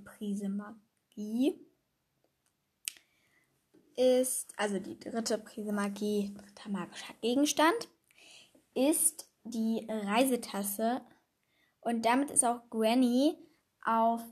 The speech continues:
die Fähre gekommen. Also eine magische Reisetasche,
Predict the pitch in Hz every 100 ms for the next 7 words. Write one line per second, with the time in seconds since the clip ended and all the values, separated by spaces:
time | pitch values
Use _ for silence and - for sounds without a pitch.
0 | - 233 226 - 240 262 254 214 208 -
1 | 202 202 240 349 - _ _ _ - _
2 | _ - 240 240 247 226 233 240 247 269
3 | 285 285 285 240 208 - 190 - 196